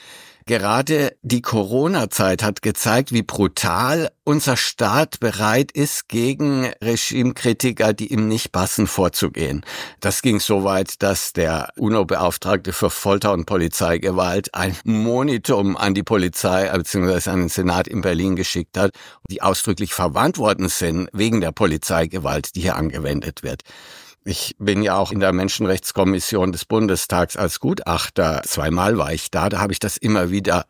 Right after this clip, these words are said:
angemahnt, habe ich gesagt, „Ihr könnt nicht glaubwürdig in den Iran gucken und dort die Zustände kritisieren, wenn bei uns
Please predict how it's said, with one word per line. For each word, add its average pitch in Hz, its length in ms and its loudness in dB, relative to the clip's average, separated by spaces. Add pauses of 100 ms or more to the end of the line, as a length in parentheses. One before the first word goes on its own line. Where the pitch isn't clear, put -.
(100)
angemahnt, 120 520 0
habe 92 140 0
ich - 140 -6
gesagt, 107 340 -2
„Ihr 92 140 0
könnt - 340 0
nicht - 220 -2
glaubwürdig 92 720 0
in 95 120 0
den 92 140 0
Iran 90 460 0
gucken 101 340 -2
und 78 320 -4
dort 87 220 2 (480)
die 98 180 2
Zustände 101 560 2
kritisieren, 104 800 0
wenn 98 160 2
bei 101 100 2
uns 104 520 0